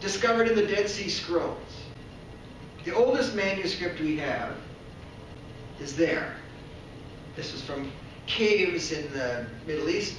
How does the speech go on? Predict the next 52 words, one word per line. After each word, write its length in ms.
a 580
place 240
called 280
Qumran, 680
and 100
a, 120
I 80
don't 40
know 80
if 20
you 60
heard 240
the 80
story 500
about 140
a 60
shepherd 460
boy 160
who 80
was 160
throwing 300
rocks 380
in 120
this 120
cave 300
and 100
heard 180
a 100
clank, 400
and 80
he 40
went 200
in, 180
there 160
was 160
these 160
pottery, 720
uh, 180
and 180
the, 100
in 60
the 60
pottery 580
were 80
these 320
scrolls, 680
and 200
he 100
brought 300
them 140
out, 300
and 220